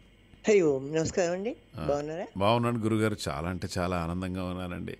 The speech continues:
Speaker 2: దేవుడి దయ వల్ల, ఆ, మార్నింగే దుకాణం తెరిచానండి గురుగారు. అయ్యా పూజా కార్యక్రమాలు అయిపోయాయి,
Speaker 1: ఉమ్.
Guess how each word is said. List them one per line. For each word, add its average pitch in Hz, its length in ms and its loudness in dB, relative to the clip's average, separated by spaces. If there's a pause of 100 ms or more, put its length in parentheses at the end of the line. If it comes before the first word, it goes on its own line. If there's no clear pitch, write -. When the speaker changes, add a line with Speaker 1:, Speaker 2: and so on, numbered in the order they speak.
(520)
Speaker 2:
దేవుడి 87 300 2
దయ 98 140 2
వల్ల, 98 380 0 (640)
ఆ, 87 240 -4
మార్నింగే 90 400 -2
దుకాణం 101 400 -2
తెరిచానండి 101 540 -2
గురుగారు. 104 480 -4 (2500)
అయ్యా 104 340 -2 (440)
పూజా 110 200 0
కార్యక్రమాలు 107 560 0
అయిపోయాయి, 110 580 0 (880)
Speaker 1:
ఉమ్. 151 460 -6